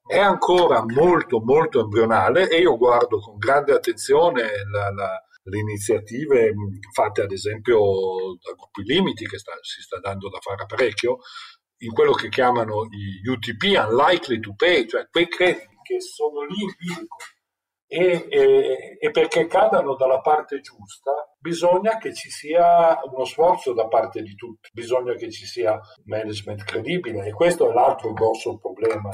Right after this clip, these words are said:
delle, delle aziende, che troppe aziende sono troppo piccole per poter affrontare una crisi come bisogna affrontarla,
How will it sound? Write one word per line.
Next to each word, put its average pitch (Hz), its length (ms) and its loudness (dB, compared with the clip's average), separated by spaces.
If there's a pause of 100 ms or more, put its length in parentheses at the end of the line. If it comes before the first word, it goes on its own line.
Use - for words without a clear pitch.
(140)
delle, 92 200 -20 (400)
delle 98 300 -16
aziende, 98 680 -10 (100)
che 107 420 -8
troppe 156 420 2
aziende 123 400 0
sono 98 260 -10
troppo 151 440 0
piccole 131 580 -2
per 104 180 -8
poter 104 320 -8
affrontare 104 1000 -6
una 113 280 -6
crisi 120 720 -8
come 123 400 0
bisogna 101 400 -6
affrontarla, - 800 -8